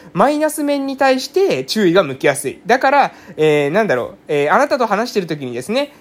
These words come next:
えー、なんだろう、あなたのことを褒めていても、実はね、まあ、わかりませんよ、というか、あの、裏ではね、何言ってるか分かりませんよ、というような気が私はしています。私の、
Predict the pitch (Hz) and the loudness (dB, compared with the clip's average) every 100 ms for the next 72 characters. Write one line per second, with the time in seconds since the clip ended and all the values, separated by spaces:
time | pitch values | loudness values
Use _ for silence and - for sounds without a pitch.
0 | _ 165 165 180 147 117 117 220 233 202 | _ 0 2 2 0 -2 0 0 0 0
1 | 208 196 233 277 - 185 165 165 214 220 | 0 0 2 2 2 2 2 0 2 2
2 | 123 - 147 196 - 294 135 190 - 147 | 2 -4 -8 -8 -2 -2 -4 -10 -14 -10
3 | 151 151 147 147 165 156 151 151 143 - | -2 2 2 2 -2 -2 -6 -8 -8 -4
4 | 180 160 127 120 247 - 156 151 143 139 | -4 -2 -4 -8 -6 -4 0 2 2 2
5 | 165 202 147 120 202 156 170 170 170 135 | 4 2 2 -4 -4 -2 -2 0 0 0
6 | 127 131 139 131 139 175 120 - 226 160 | 0 -2 -4 -4 -4 -4 -6 -10 -12 -4
7 | 156 160 160 151 175 196 135 190 196 160 | 0 2 4 4 4 2 0 0 2 4
8 | 143 180 262 285 - 120 107 - 147 175 | 4 4 2 2 -4 -10 -10 -8 -6 -4
9 | 165 | -4